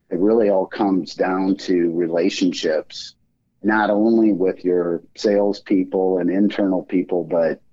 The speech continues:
uh, pro-, prospective landowners, uh, the landowners that are renting boards to you, um, people down at the city you gotta deal with every day,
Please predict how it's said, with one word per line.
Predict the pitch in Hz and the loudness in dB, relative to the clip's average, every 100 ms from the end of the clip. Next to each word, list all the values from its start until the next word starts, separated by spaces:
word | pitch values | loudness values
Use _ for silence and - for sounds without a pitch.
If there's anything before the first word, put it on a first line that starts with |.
| _ _ _ _ 82 | _ _ _ _ -2
uh, | 67 52 - | -2 -2 -2
pro-, | - 95 - _ | -2 -2 -4 _
prospective | 104 - - 101 - 101 85 | -6 -2 0 0 0 -2 -2
landowners, | 85 90 95 101 107 101 98 104 110 117 - _ _ _ _ | -2 0 2 2 4 2 2 4 2 -2 -12 _ _ _ _
uh, | - 69 - - - _ _ - - | -4 -4 -4 -10 -14 _ _ -20 -10
the | 90 78 71 | -4 -4 -4
landowners | - 98 104 104 104 101 104 101 98 | 0 2 2 4 2 4 2 2 2
that | 92 82 - - _ _ _ _ _ - - _ - | 0 0 -4 -20 _ _ _ _ _ -20 -20 _ -4
are | 92 87 - _ - | -2 -2 -6 _ -6
renting | 90 107 110 123 117 | 0 2 2 2 4
boards | 107 104 110 107 - | 4 2 2 0 -6
to | - 110 | -2 2
you, | 101 98 98 113 120 _ _ _ _ - - | 4 4 4 2 -2 _ _ _ _ -20 -20
um, | - - _ - _ - | -20 -20 _ -20 _ -2
people | 139 131 120 | 0 2 2
down | 123 123 117 | 2 2 0
at | - | -4
the | |
city | - - 120 123 | -12 -2 0 2
you | 120 120 | 2 2
gotta | 117 113 | 2 0
deal | 101 104 110 110 | 0 0 0 2
with | 113 - | 0 0
every | 104 104 104 | 0 2 0
day, | 98 95 98 104 | 0 0 2 0